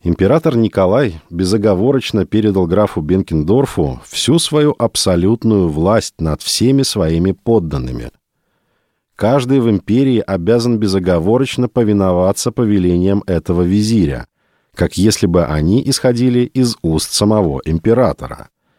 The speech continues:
Он может запихнуть любого подданного в телегу или кибитку без объяснения причин, без ответов на вопросы, почему он взят, куда его повезут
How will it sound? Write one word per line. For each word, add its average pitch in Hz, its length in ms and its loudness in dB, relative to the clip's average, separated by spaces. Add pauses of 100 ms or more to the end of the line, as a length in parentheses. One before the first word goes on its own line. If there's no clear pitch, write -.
(680)
Он 110 160 2
может 180 300 2
запихнуть 143 540 0
любого 120 440 2
подданного 120 760 0
в - 80 -18
телегу 110 520 0
или 98 280 0
кибитку 82 680 -2
без 104 320 2
объяснения 123 760 0
причин, 92 600 -2 (420)
без 101 240 4
ответов 107 560 0
на 113 80 2
вопросы, 92 560 0
почему 85 540 0
он 135 140 2
взят, 78 480 -8
куда 82 380 0
его 131 200 2
повезут 80 560 -4